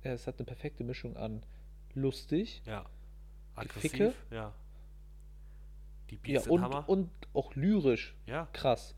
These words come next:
Speaker 2: Krass.
Speaker 1: Es ist kein so Haus-Maus, äh, Ma-, Haus-,
Speaker 2: <laughs>
Speaker 1: Haus-Maus-Reim,
Speaker 2: Ja.
Speaker 1: so. Sondern es ist wirklich geisteskrank.
Speaker 2: Ja.
Speaker 1: Auch diese Doppelreime, diese, ach, das
Speaker 2: Ja,
Speaker 1: ist
Speaker 2: ja,
Speaker 1: einfach
Speaker 2: ja. Nee,
Speaker 1: wirklich
Speaker 2: auf jeden
Speaker 1: J B G
Speaker 2: Fall.
Speaker 1: drei. Und perfekt ist es noch beim Training.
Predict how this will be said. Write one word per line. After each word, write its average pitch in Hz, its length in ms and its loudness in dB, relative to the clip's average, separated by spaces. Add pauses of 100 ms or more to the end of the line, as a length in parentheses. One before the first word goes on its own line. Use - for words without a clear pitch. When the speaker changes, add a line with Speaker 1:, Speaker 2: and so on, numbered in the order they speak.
Speaker 2:
Krass. - 240 -6
Speaker 1:
Es 143 140 4
ist 160 220 -4
kein 147 240 2
so 123 240 0
Haus-Maus, 127 680 2
äh, 117 240 2 (160)
Ma-, 110 140 -4 (220)
Haus-, 135 180 2
Speaker 2:
<laughs> - 260 -6
Speaker 1:
Haus-Maus-Reim, 143 580 8
Speaker 2:
Ja. 107 160 6
Speaker 1:
so. 120 180 6 (800)
Sondern 127 480 2
es 123 140 -4
ist - 240 -8
wirklich 165 600 0 (920)
geisteskrank. 113 720 -2 (100)
Speaker 2:
Ja. 135 80 -4
Speaker 1:
Auch 123 140 -4
diese 123 180 -4
Doppelreime, 117 1000 -2
diese, 107 420 -2 (800)
ach, - 360 -10 (240)
das - 80 -16
Speaker 2:
Ja, 143 80 -2
Speaker 1:
ist 151 60 0
Speaker 2:
ja, 147 60 0
Speaker 1:
einfach 120 180 -2
Speaker 2:
ja. - 100 -12
Nee, 131 100 -2
Speaker 1:
wirklich 117 120 -2 (160)
Speaker 2:
auf 120 40 8
jeden - 20 2
Speaker 1:
J 127 80 0
B 120 80 2
G 120 60 4
Speaker 2:
Fall. 113 140 4
Speaker 1:
drei. 113 120 6
Und - 360 0
perfekt - 440 -2
ist 127 120 -2
es 123 120 -8
noch 123 100 -2
beim 113 180 -2
Training. - 360 -6